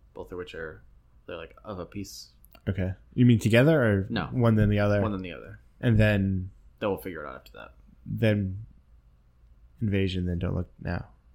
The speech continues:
Speaker 1: Well,
Speaker 2: Or,
Speaker 1: I
Speaker 2: or
Speaker 1: think
Speaker 2: just
Speaker 1: I'll,
Speaker 2: straight
Speaker 1: I'm gonna
Speaker 2: to, or
Speaker 1: spend
Speaker 2: just
Speaker 1: a
Speaker 2: straight
Speaker 1: few,
Speaker 2: to Devil now.
Speaker 1: maybe a few more
Speaker 2: A few more
Speaker 1: in between.
Speaker 2: Devil folks.
Speaker 1: Yeah.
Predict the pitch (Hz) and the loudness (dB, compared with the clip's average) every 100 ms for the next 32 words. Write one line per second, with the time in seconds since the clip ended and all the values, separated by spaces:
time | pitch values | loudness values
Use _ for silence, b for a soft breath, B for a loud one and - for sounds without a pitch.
0 | _ - _ _ _ _ _ 113 113 104 | _ -20 _ _ _ _ _ -2 2 4
1 | 113 131 120 - 117 123 117 127 120 107 | 6 6 6 6 6 6 4 4 4 4
2 | 113 117 107 107 95 92 127 120 110 113 | 4 4 4 2 0 0 2 2 0 -4
3 | 101 95 87 85 104 123 120 110 107 - | -4 -4 -6 -2 4 6 6 4 0 -8
4 | - - 104 104 107 104 117 107 107 113 | -12 -6 -4 -4 -2 4 4 4 4 4
5 | 113 - - - 107 78 | 2 -2 -8 -4 -6 -6